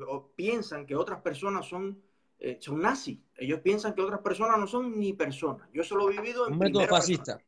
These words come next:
Speaker 1: Son fascistas. Yo lo, yo, yo donde lo he vivido, las demás experiencias del mundo, tú sabes, las converso contigo culturalmente, pero yo lo he vivido en carne propia en Villamarita. Te aseguro que sí, que esos militares, si le
Speaker 2: Cosa
Speaker 1: ponen
Speaker 2: la
Speaker 1: una
Speaker 2: cual
Speaker 1: pistola en la mano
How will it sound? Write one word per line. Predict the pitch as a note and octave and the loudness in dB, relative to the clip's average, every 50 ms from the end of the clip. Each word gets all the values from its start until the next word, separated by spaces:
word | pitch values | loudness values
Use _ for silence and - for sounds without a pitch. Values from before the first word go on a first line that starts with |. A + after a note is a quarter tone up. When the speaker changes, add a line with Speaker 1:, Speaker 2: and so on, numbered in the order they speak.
| _ _ _ _ _ _ _ _ _ _ _ _ _ | _ _ _ _ _ _ _ _ _ _ _ _ _
Speaker 1:
Son | - - D3+ E3 | -4 -2 -2 -2
fascistas. | D#3+ G3 E3+ - G3+ G3+ F3+ - - - - - | 0 -2 -2 0 0 0 0 -2 -6 -16 -8 -2
Yo | C#3 D#3 | 0 0
lo, | F3+ - - | 0 0 0
yo, | C#3+ D#3 - G3+ - C#3+ | 2 2 4 4 2 4
yo | C#3 F#3+ G#3 F#3 | 4 4 4 4
donde | E3 D#3 C#3+ C#3 | 2 0 -4 -2
lo | D3 D#3+ F#3 | 0 2 2
he | G3 | 0
vivido, | G3+ A3+ A#3+ A3+ G#3+ - - _ _ _ _ _ _ | 0 -2 -2 -4 -4 -6 -10 _ _ _ _ _ _
las | - D#3 E3 E3 | 0 0 2 2
demás | F3+ G3+ B3 B3+ B3 | 2 2 2 0 0
experiencias | B3 - B3 B3 B3 B3 G#3+ A#3 A#3 | 2 0 0 0 0 -2 -2 -4 -4
del | A3+ B3 | -4 -4
mundo, | C4+ B3+ A#3 G#3 | -6 -6 -6 -8
tú | G#3 G#3+ | -4 0
sabes, | C#4 C4 A#3 | 2 2 2
las | G3 - - | 2 0 -2
converso | E3 F3 G#3 G#3+ G#3+ A3 G#3+ | -4 -4 -4 -4 -4 -4 -6
contigo | G#3+ G#3+ G#3+ A#3+ B3 B3 A#3+ G#3 | -6 -6 -4 -4 -4 -4 -4 -4
culturalmente, | G3+ F#3 - F3+ F#3+ G3+ G3+ G3 F#3+ E3 C3+ - - _ _ _ _ _ _ | -6 -4 -2 0 0 0 0 0 -2 -4 -6 -10 -16 _ _ _ _ _ _
pero | _ C3 C3+ | _ -2 -2
yo | C3+ C3+ F#3 G#3+ | 2 4 4 4
lo | A3 A3 | 6 4
he | G#3+ | 2
vivido | G#3 G#3+ A3 A#3 A3 A3 | 2 0 -4 -4 -4 -4
en | G3+ D3+ | -6 -4
carne | - F#3 G3+ G#3 G#3 G3+ | -4 -4 -4 -4 -4 -6
propia | - G3 G#3+ A3 A3 B3+ B3 | -4 -4 -4 -4 -2 -4 -4
en | G#3+ | -2
Villamarita. | F3+ E3+ D#3+ D3 C#3 C#3 C3 - - _ _ _ _ _ _ _ _ _ _ _ _ _ _ _ _ _ _ _ _ _ _ _ _ _ | -2 -2 -2 -2 -4 -6 -10 -10 -14 _ _ _ _ _ _ _ _ _ _ _ _ _ _ _ _ _ _ _ _ _ _ _ _ _
Te | - D#3 | 0 0
aseguro | - - D3 C#3+ C#3 D3+ F3+ G#3+ B3+ C4 | 0 0 0 0 0 2 2 0 0 -2
que | - E3 | -4 -6
sí, | - E3+ D3 - - - | -4 -4 -4 -4 -6 -10
que | - D#3 | -10 -10
esos | D3+ - G3+ F#3+ | -6 -4 -2 -2
militares, | F#3+ F#3+ F#3+ - A3 A3 G#3+ G#3 | -2 -2 -2 0 2 2 2 2
si | F#3+ F#3 | 2 0
le | E3 | 0
Speaker 2:
Cosa | - | 2
Speaker 1:
ponen | - G#3+ - - | 4 4 4 4
Speaker 2:
la | - | 4
Speaker 1:
una | - - | 4 4
Speaker 2:
cual | |
Speaker 1:
pistola | D#3 - - - A3 A3 | 2 2 2 -2 -2 -2
en | G#3+ | -2
la | G#3 G#3 | -2 0
mano | A#3 B3+ C4 - - | 0 -2 -2 -2 -8